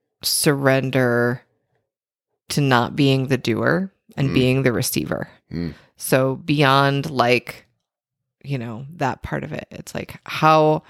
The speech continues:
Speaker 1: good are you at receiving? And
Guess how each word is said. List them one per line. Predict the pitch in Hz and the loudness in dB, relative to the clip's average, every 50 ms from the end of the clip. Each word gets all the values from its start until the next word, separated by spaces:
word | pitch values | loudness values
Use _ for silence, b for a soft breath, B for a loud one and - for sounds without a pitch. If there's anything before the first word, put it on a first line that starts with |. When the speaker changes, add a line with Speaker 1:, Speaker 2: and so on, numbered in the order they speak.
| b b b b b _ 170 156 | b b b b b _ -4 0
Speaker 1:
good | 156 160 151 147 | 2 4 6 6
are | 147 139 143 | 6 4 4
you | 143 139 139 139 135 127 - - | 4 2 2 0 0 -2 -4 -6
at | - 117 - - | -6 -8 -6 -6
receiving? | - 131 - - - - - 170 165 147 156 135 127 127 120 123 135 139 156 156 - _ _ _ _ _ _ _ _ _ _ _ _ _ _ _ _ _ _ _ _ _ _ _ _ - - _ _ | -6 -6 -6 -6 -6 -6 -4 -4 -2 0 2 2 0 0 -4 -6 -8 -10 -10 -12 -14 _ _ _ _ _ _ _ _ _ _ _ _ _ _ _ _ _ _ _ _ _ _ _ _ -20 -20 _ _
And | - 170 160 151 147 135 127 123 110 - | 0 2 2 2 0 -2 -6 -8 -10 -12